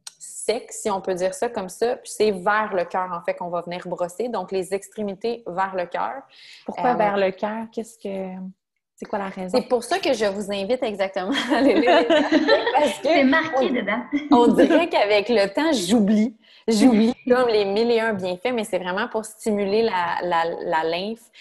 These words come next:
Speaker 1: Euh, c'est vraiment au niveau du drainage lymphatique, ça fait circuler l'énergie, ça fait, ça l'active, euh, le, la circulation sanguine,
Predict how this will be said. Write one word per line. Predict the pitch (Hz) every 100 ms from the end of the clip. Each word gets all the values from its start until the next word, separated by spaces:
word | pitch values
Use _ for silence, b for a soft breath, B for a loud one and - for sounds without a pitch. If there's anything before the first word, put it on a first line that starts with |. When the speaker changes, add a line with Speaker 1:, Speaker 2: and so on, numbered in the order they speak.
| B -
Speaker 1:
Euh, | 175 170 170
c'est | 175
vraiment | 175 175 214
au | 208
niveau | 180 208
du | 185
drainage | 175 175 175 185 196
lymphatique, | 190 175 170 170 - 220
ça | 220 185
fait | 170
circuler | 170 180 - 190 214
l'énergie, | 226 185 175 180 180 220 220 B B
ça | 170
fait, | 170 175
ça | - - - 165
l'active, | 170 180 - - 220 220 -
euh, | 175 165 170 165 160
le, | 165
la | 170
circulation | - 180 - 180 175 208
sanguine, | 214 190 175 180 220